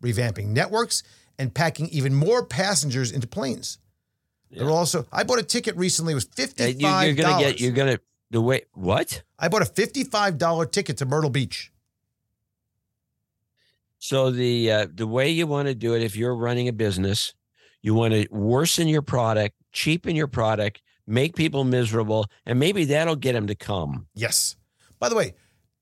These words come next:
Speaker 1: uh, let me, let me tell you the, the, the, the, the, the end of the story. That fifty dollar ticket ended up costing me four hundred dollars one way.
Speaker 2: And why was that?
Speaker 1: My golf clubs. I was sitting up
Speaker 2: Ah.
Speaker 1: front,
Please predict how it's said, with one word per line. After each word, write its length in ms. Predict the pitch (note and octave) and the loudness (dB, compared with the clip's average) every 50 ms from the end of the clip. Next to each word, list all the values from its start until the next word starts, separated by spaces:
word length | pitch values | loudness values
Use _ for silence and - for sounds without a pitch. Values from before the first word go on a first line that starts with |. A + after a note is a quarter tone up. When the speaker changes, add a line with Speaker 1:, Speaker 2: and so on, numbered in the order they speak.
| _ _ - | _ _ -20
Speaker 1:
uh, 40 | B2+ B2+ B2+ | -20 -18 -16
let 100 | D3+ F3 | -12 -8
me, 100 | F#3 F#3+ - - | -8 -8 -8 -6
let 100 | - F#3+ | -6 -4
me 60 | F#3 D#3 | -2 -2
tell 140 | F#3 F3 | 0 0
you 100 | D#3 D#3 | 0 -2
the, 0 | |
the, 160 | D3 C#3+ C#3 C#3 | -2 -2 -4 -6
the, 160 | - C3+ C3+ - | -4 -6 -6 -6
the, 220 | - C3+ C#3+ - - | -6 -6 -8 -8 -8
the, 340 | B2+ C3 C3+ C3+ B2+ A#2+ - - | -8 -8 -6 -6 -6 -6 -8 -10
the 140 | A#2+ C3 C3+ | -12 -8 -4
end 140 | D#3+ D#3 C3+ | -4 -4 -4
of 60 | G#2+ | -4
the 40 | G2+ | -6
story. 400 | - - F#2 F2 - - - _ _ _ _ _ _ _ _ _ _ | -8 -8 -10 -12 -14 -16 -20 _ _ _ _ _ _ _ _ _ _
That 240 | A2 C#3+ - - - | -4 -4 -4 -4 -2
fifty 280 | - F3 F3+ F3+ F3+ | -2 -2 -2 0 0
dollar 240 | E3 F3 E3 D#3 D#3+ | 0 2 2 2 0
ticket 380 | D#3+ - F#3 F3+ - - - _ _ _ _ _ _ _ _ _ _ _ _ _ _ _ _ _ _ _ _ _ _ _ _ _ _ | 0 -2 -2 -2 -2 -4 -8 _ _ _ _ _ _ _ _ _ _ _ _ _ _ _ _ _ _ _ _ _ _ _ _ _ _
ended 240 | - E3 F3+ F#3 F3 | -4 -2 0 0 0
up 60 | C#3+ | 0
costing 280 | - E3 D#3 C#3+ - C#3 | 0 0 0 0 -2 -2
me 60 | C#3 | -4
four 300 | A#2+ - - D3+ D3+ D3+ | -6 -4 -4 -2 -2 0
hundred 240 | A#2+ D3+ E3 C3 A2 | 0 0 0 0 -2
dollars 380 | F2+ E2+ D2+ D#2 E2 - - - | -4 -6 -6 -8 -10 -14 -12 -10
one 160 | - G#2 F#2 | -8 -8 -8
way. 220 | E2 D#2 - - _ _ _ _ _ _ _ _ _ _ _ _ _ _ | -10 -14 -16 -18 _ _ _ _ _ _ _ _ _ _ _ _ _ _
Speaker 2:
And 220 | G2+ F#2+ F#2 F#2 F2+ | 0 0 2 4 4
why 200 | F#2 F#2+ F#2 F2+ | 4 4 4 4
was 200 | F2 F2+ D#2+ E2 | 2 2 2 2
that? 300 | - A2 G#2+ D2 - - _ _ _ _ | 2 0 0 0 -2 -6 _ _ _ _
Speaker 1:
My 120 | G#2+ A#2 | -8 -6
golf 280 | A2+ F#2 C3 C#3+ C3+ - | -2 0 0 0 0 -2
clubs. 440 | - D#3 E3 F3+ F3 E3+ - - - _ _ _ _ _ _ _ _ _ _ _ _ _ _ _ _ _ _ _ _ _ _ _ _ _ _ _ - | -2 -2 -2 -2 -2 -4 -8 -8 -12 _ _ _ _ _ _ _ _ _ _ _ _ _ _ _ _ _ _ _ _ _ _ _ _ _ _ _ -8
I 80 | G#2+ | -6
was 120 | A#2 A2+ - | -4 -2 0
sitting 220 | - D#3 D3 D#3 | 0 0 2 2
up 120 | D#3+ - D3 | 2 2 2
Speaker 2:
Ah. 20 | |
Speaker 1:
front, 340 | D3 D3 D#3+ G3 F#3+ - - | 2 2 0 0 -2 -6 -10